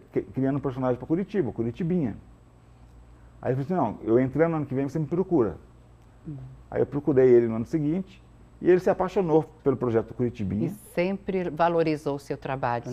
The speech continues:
Speaker 1: Sempre
Speaker 2: Marcos?
Speaker 1: valorizou muito. Até hoje eu trabalho, né? Ele
Speaker 2: Até
Speaker 1: tá,
Speaker 2: hoje.
Speaker 1: ele tá há oito anos novamente na prefeitura. Esses oito anos eu tô trabalhando com a prefeitura de Curitiba.
Speaker 2: Ai, que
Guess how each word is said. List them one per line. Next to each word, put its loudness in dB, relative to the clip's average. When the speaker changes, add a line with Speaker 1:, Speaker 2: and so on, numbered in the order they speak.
Speaker 1:
Sempre 2
Speaker 2:
Marcos? 2
Speaker 1:
valorizou 0
muito. 0
Até 8
hoje 10
eu -6
trabalho, 2
né? -2
Ele 0
Speaker 2:
Até 4
Speaker 1:
tá, 2
Speaker 2:
hoje. 2
Speaker 1:
ele 0
tá 6
há 12
oito 10
anos 4
novamente 0
na -8
prefeitura. -6
Esses -4
oito 4
anos 2
eu -2
tô -10
trabalhando 0
com -12
a -12
prefeitura -10
de -14
Curitiba. -8
Speaker 2:
Ai, -8
que -10